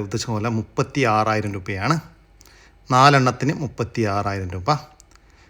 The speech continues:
കച്ചവടത്തിൻ്റെ ഭാഗമായി വിലയിൽ ചെറിയ മാറ്റമുണ്ടായിരിക്കും. സ്ഥലം വരുന്നത് മലപ്പുറം ജില്ലയിലെ വണ്ടൂർ. ഈ മൂരിക്കുട്ടികൾക്ക് ഡെലിവറി ചാർജിൽ all കേരള ഡെലിവറി സൗകര്യം ലഭ്യമാണ്. ഏകദേശം മൂന്ന് മാസത്തിൻ്റെ അടുത്ത് പ്രായമുള്ള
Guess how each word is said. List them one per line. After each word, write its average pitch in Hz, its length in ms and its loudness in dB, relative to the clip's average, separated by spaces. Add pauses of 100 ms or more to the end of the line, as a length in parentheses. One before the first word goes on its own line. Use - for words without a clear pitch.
(140)
കച്ചവടത്തിൻ്റെ 151 560 6
ഭാഗമായി 160 380 6 (100)
വിലയിൽ 139 240 4 (100)
ചെറിയ 127 180 4 (100)
മാറ്റമുണ്ടായിരിക്കും. 135 680 2 (1160)
സ്ഥലം 180 400 4
വരുന്നത് 131 300 2 (100)
മലപ്പുറം 123 380 0
ജില്ലയിലെ 110 420 -2 (240)
വണ്ടൂർ. 123 400 0 (2000)
ഈ 156 120 4
മൂരിക്കുട്ടികൾക്ക് 123 640 2
ഡെലിവറി 120 320 2
ചാർജിൽ 107 360 0 (140)
all 107 100 -4 (120)
കേരള 104 240 -2 (280)
ഡെലിവറി 107 360 0
സൗകര്യം 104 400 -2 (180)
ലഭ്യമാണ്. 92 460 -8
ഏകദേശം - 640 -6
മൂന്ന് 170 280 2
മാസത്തിൻ്റെ 156 400 4
അടുത്ത് 139 280 0
പ്രായമുള്ള 131 480 4